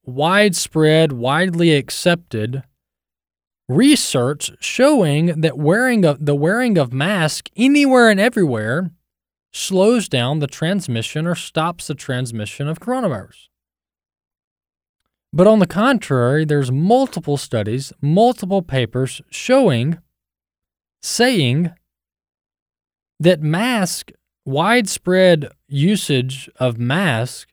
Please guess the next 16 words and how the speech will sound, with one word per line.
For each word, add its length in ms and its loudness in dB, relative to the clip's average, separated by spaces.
in 180 -4
public 560 -4
really 380 -2
doesn't 420 -2
help 440 -4
at 160 2
all. 440 0
And 140 0
I'm 180 2
citing 640 0
the 120 4
New 320 4
England 500 2
Journal 420 0
of 80 -4
Medicine 680 -4